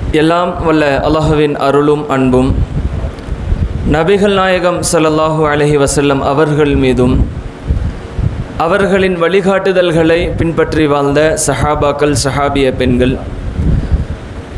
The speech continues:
குறிப்பாக இங்கு அமர்ந்திருக்கின்ற சகோதர சகோதரிகள், தாய்மார்கள்,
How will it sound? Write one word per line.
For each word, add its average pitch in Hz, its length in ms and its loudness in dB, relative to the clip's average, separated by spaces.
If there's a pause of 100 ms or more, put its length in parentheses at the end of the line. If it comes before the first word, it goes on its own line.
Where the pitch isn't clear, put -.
(640)
குறிப்பாக 185 720 0
இங்கு 165 440 2 (100)
அமர்ந்திருக்கின்ற 139 840 0 (1900)
சகோதர 190 460 2
சகோதரிகள், 160 840 0
தாய்மார்கள், 143 680 0